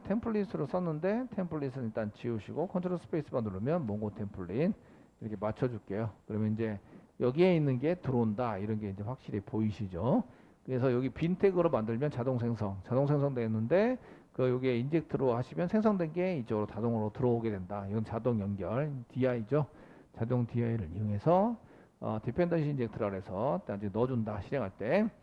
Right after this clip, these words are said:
자, 이렇게 쓰시고요. 부여를 할 때는 몽고 템플릿을 이용해서 점 쓰시면요. 여기에 이제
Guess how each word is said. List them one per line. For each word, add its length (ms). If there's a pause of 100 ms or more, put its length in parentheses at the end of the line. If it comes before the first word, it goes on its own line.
(400)
자, 320
이렇게 260
쓰시고요. 560 (460)
부여를 540
할 100
때는 580 (1500)
몽고 320
템플릿을 640
이용해서 680
점 220
쓰시면요. 800
여기에 340
이제 420